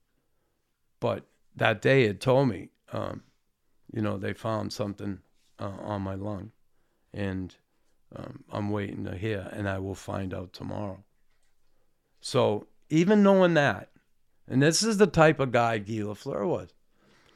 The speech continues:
even knowing that, here he is, finding out the next day that he had lung cancer. You know,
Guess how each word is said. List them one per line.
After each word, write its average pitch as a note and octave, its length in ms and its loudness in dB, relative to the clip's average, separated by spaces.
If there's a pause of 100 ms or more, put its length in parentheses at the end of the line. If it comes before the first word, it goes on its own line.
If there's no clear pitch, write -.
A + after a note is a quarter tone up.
(500)
even F#3+ 360 6
knowing F3+ 320 8
that, A2+ 280 2
here C3+ 300 0
he D3 120 2
is, A2+ 380 -2 (640)
finding B2+ 380 0
out B2+ 180 2
the A#2+ 80 -2
next A2+ 360 -4
day A#2+ 180 0
that G#2 320 -6
he A2 160 -8
had G#2+ 180 -4
lung A2 240 -2
cancer. G2 420 -8 (2000)
You B2+ 120 2
know, G#2+ 220 4